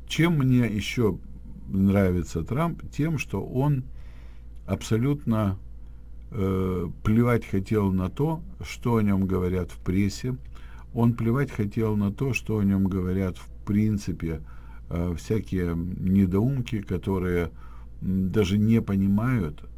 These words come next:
что он пытается сделать. А те, которые понимают, и его всё равно мешают с грязью, это даже хуже, потому что это люди, которые,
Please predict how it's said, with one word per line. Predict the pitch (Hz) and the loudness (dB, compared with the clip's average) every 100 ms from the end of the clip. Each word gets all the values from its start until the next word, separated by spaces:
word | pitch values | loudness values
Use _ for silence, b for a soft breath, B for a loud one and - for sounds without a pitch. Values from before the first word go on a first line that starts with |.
| - - | -14 -10
что | - 107 | -4 0
он | 95 80 | 0 0
пытается | 87 87 85 82 87 | -4 -4 -4 -4 -4
сделать. | 82 92 82 73 - | -2 -2 -2 -4 -6
А | - | -4
те, | 110 | -4
которые | 104 104 104 98 | -2 -2 0 0
понимают, | - 98 113 160 151 107 | 0 0 2 0 -2 -4
и | - 98 | -2 2
его | 101 101 | 2 2
всё | 95 - 98 | -2 -4 0
равно | 107 104 | 2 4
мешают | 92 80 - 90 | 2 0 -2 -2
с | 92 | -2
грязью, | 92 90 82 82 - B B B - | -2 -2 -4 -8 -10 B B B -2
это | 147 113 | 0 2
даже | 90 107 92 | 2 2 0
хуже, | - 95 82 101 | -4 -4 -4 -6
потому | 82 92 95 | -6 -4 -4
что | - | -4
это | 98 98 | -4 -2
люди, | 147 175 123 | -2 -2 -4
которые, | - 92 107 101 98 | -6 -4 -2 2 0